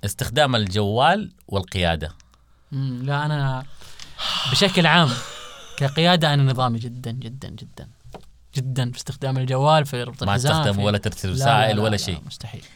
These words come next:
Speaker 1: لأنه نسبة الناس اللي تستخدم الرسائل في
Speaker 2: إيه.
Speaker 1: الجوال
Speaker 2: تسعين في المية.
Speaker 1: كارثية.
Speaker 2: إيه. آه، ثمانية وتسعين في المية وثلاثة من عشرة. أحس كذا.
Speaker 1: <laughs>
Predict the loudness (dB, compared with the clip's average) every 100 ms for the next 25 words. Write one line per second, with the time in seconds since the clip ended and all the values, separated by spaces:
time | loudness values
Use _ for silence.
0 | -2 2 2 2 0 -2 0 0 0 -4
1 | -8 -8 -8 -6 -6 -6 -6 -6 -6 -8
2 | -8 -6 -4 -4 -6 -6 -2 0 2 2
3 | 2 0 -4 -6 -6 -10 -12 -20 _ _
4 | -20 -20 -8 -2 0 -2 -4 -20 _ -20
5 | -20 -20 -6 0 2 2 2 2 4 4
6 | 2 0 0 0 -2 -4 -8 -10 -6 -2
7 | -2 -2 -6 -8 -8 -12 -2